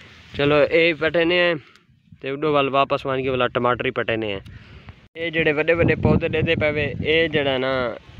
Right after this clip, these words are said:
भिंडी वेंदे उत्ते, भिंडी लगी खड़ी है। ए, उवें इंदे जड़ा ना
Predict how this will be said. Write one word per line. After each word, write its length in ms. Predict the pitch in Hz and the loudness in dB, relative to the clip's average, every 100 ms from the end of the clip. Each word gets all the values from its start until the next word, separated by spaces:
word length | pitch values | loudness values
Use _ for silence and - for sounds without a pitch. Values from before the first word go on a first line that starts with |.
| - - - - - - | 0 0 -2 -8 -16 -4
भिंडी 500 | - 143 165 156 131 | 0 2 2 0 -2
वेंदे 300 | 117 110 110 | -2 -2 -4
उत्ते, 220 | 104 107 | -6 -6
भिंडी 340 | 101 117 135 135 | -4 -4 -2 0
लगी 240 | 131 135 | -2 -2
खड़ी 200 | 135 147 | -2 -2
है। 300 | 147 - - - - - - - - - 127 | -2 -4 -10 -10 -8 -4 -4 -6 -12 -12 -8
ए, 180 | 127 | -6
उवें 420 | 117 151 165 165 165 | -4 -4 0 2 0
इंदे 280 | 170 170 | 2 2
जड़ा 240 | 156 151 147 | 2 0 0
ना 140 | 151 | 0